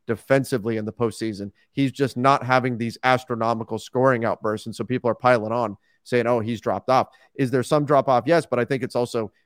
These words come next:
causing us to miss a, a big part of the, of how he's been so beneficial to the team. And that's, that's with his defense.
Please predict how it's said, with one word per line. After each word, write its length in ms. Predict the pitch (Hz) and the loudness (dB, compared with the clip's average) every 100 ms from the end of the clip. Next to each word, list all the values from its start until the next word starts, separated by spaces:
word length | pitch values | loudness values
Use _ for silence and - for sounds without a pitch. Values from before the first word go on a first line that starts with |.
| _ | _
causing 340 | 135 131 127 | 2 2 -2
us 160 | 120 110 | -4 -6
to 100 | - | -10
miss 520 | 110 123 127 - - _ _ _ _ _ _ _ _ _ _ | -4 -2 -4 -6 -18 _ _ _ _ _ _ _ _ _ _
a, 60 | 113 - | -10 -6
a 60 | |
big 240 | 104 143 131 | 0 -2 0
part 160 | 131 | -2
of 60 | 117 | 0
the, 80 | 110 | -4
of 160 | 110 | -6
how 340 | - 117 120 113 | -6 0 2 2
he's 200 | 120 101 | -6 -6
been 220 | 123 110 | -6 -6
so 500 | - 123 117 113 104 | -6 -2 0 -2 -4
beneficial 460 | 120 107 165 156 113 | -6 -2 -4 -4 -8
to 100 | 117 | -8
the 80 | |
team. 240 | 104 113 104 | -8 -8 -6
And 80 | 107 | -6
that's, 200 | 107 - | -8 -8
that's 320 | 98 110 - | -10 -10 -14
with 100 | - | -16
his 100 | 95 | -16
defense. 420 | - 139 - - | -10 -10 -10 -16